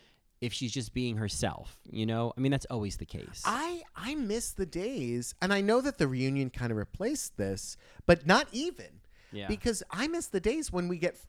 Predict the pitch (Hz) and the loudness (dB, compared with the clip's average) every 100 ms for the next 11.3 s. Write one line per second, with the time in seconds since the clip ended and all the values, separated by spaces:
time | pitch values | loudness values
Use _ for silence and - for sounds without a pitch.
0 | - 185 156 - - 165 220 - 208 202 | -4 2 2 0 0 2 2 2 -2 0
1 | 185 185 175 113 110 156 214 - - 220 | 2 2 2 2 2 0 -2 -10 -6 2
2 | 254 277 247 320 403 262 247 196 208 196 | 6 6 6 4 4 6 6 6 4 4
3 | - - - - - 214 240 269 - 240 | -2 -18 -20 -4 6 6 6 2 0 0
4 | 233 214 - 208 185 160 165 180 190 190 | 0 -4 0 4 4 6 4 4 4 4
5 | 254 359 254 139 90 80 82 85 - - | 4 4 4 2 0 -10 -12 -14 -12 0
6 | 151 180 220 - - - 587 - 208 180 | 4 6 4 0 -10 -10 -10 -4 -2 2
7 | 240 - - - - 190 - 285 349 - | 2 2 -2 -4 -2 -2 0 0 0 0
8 | 214 202 185 170 - - 180 214 247 - | 0 2 2 2 2 0 2 2 0 -4
9 | - 160 165 170 165 147 156 - - 349 | -2 2 4 4 4 8 8 8 -2 -2
10 | 285 - 170 202 320 - 165 - 240 330 | -2 4 4 4 0 0 -2 -2 -4 -4
11 | - - | -8 -10